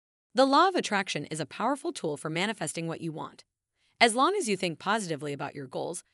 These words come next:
you'll be able to manifest them. If you don't trust the universe, you're probably not going to get the results you're looking for. Manifesting specific outcomes. The law of attraction is a powerful tool to help you understand and change the outcomes of situations.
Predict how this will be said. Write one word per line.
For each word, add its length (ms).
you'll 180
be 180
able 180
to 80
manifest 500
them. 240
If 120
you 100
don't 160
trust 260
the 100
universe, 460
you're 160
probably 440
not 220
going 180
to 60
get 180
the 80
results 340
you're 100
looking 280
for. 260
Manifesting 720
specific 540
outcomes. 540
The 80
law 240
of 80
attraction 520
is 160
a 60
powerful 480
tool 280
to 120
help 220
you 100
understand 560
and 140
change 280
the 180
outcomes 420
of 80
situations. 720